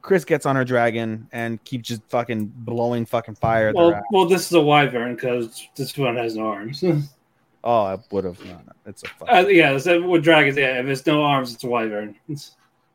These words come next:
Speaker 1: Okay. Well, anyway.
Speaker 2: Yeah.
Speaker 1: So she gets on top of the wyvern, fucking just kicking their ass, kicking their ass, kicking their ass. And then finally, at the end, episode ends basically on a cliffhanger where Vermeil gives Aldo all the mana she can muster,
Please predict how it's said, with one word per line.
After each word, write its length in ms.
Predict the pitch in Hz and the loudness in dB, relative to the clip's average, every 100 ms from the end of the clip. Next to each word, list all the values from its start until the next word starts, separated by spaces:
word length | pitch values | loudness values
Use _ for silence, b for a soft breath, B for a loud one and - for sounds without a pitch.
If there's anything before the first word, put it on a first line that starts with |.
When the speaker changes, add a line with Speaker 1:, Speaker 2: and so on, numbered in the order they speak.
| _ | _
Speaker 1:
Okay. 240 | 110 104 90 _ | -12 -10 -14 _
Well, 140 | 123 196 | 2 4
anyway. 340 | 214 113 87 _ _ b b | 4 0 -4 _ _ b b
Speaker 2:
Yeah. 120 | 123 | -14
Speaker 1:
So 260 | - 165 - | 2 2 2
she 100 | - | -2
gets 180 | 180 180 | 2 4
on 60 | 170 | 4
top 180 | 180 151 | 2 4
of 40 | |
the 60 | 160 | 6
wyvern, 540 | 143 135 127 127 123 | 6 4 2 -2 -4
fucking 300 | 123 131 131 | -2 -2 -2
just 120 | 123 | -12
kicking 260 | - 160 151 | -6 -6 -4
their 120 | 139 | -2
ass, 180 | 131 127 | -2 -4
kicking 220 | - - | -6 -10
their 100 | 131 | -6
ass, 180 | 123 123 | -4 -4
kicking 220 | - 156 | -8 -10
their 140 | 127 123 | -4 -2
ass. 340 | 120 117 - _ b - | -2 -4 -8 _ b -6
And 200 | 131 131 | -2 0
then 140 | 131 | -2
finally, 580 | - 151 151 143 135 120 | 0 0 0 -2 -2 -4
at 80 | 120 | -4
the 100 | 123 | -4
end, 100 | 123 | -2
episode 320 | 127 127 127 | -4 -2 0
ends 200 | 113 120 110 | 0 -2 -4
basically 340 | 113 113 113 | -6 -6 -10
on 80 | 104 | -8
a 40 | |
cliffhanger 640 | 101 135 120 120 110 104 101 b b | -4 -4 -2 -4 -6 -8 -10 b b
where 140 | 123 113 | -2 -2
Vermeil 360 | 110 117 120 | -2 0 0
gives 380 | 113 117 113 107 110 | 0 0 0 -4 -8
Aldo 360 | 110 110 110 107 | -4 -4 -2 -6
all 340 | 101 123 123 | 0 4 4
the 100 | 120 | 4
mana 300 | 113 113 110 | 0 0 -2
she 160 | 107 117 | -4 -6
can 140 | 107 | -2
muster, 540 | 107 113 - 110 104 | 0 0 -2 -4 -4